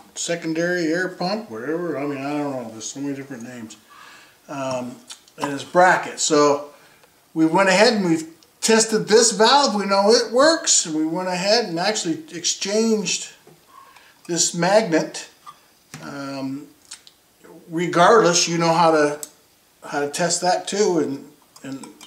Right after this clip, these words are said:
and actually how it all works. We all learned a little bit. I mean, I'm kind of familiar with how things work.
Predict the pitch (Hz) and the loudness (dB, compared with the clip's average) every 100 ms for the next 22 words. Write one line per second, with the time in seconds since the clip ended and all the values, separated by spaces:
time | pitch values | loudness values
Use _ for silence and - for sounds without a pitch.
0 | 151 135 147 - 147 156 160 160 170 175 | -10 -8 -6 -4 0 4 6 6 6 6
1 | 226 - - 139 147 190 180 160 156 151 | 4 2 -4 0 4 4 4 2 2 2
2 | 143 151 147 156 - - - - - - | 2 2 2 0 -4 -16 -20 -20 -20 -20
3 | - - 220 233 262 269 311 302 220 170 | -20 -8 0 4 4 4 6 6 6 2
4 | 165 165 170 165 156 156 156 156 165 147 | 2 4 4 4 2 4 2 2 -2 0
5 | 147 160 180 | 4 4 2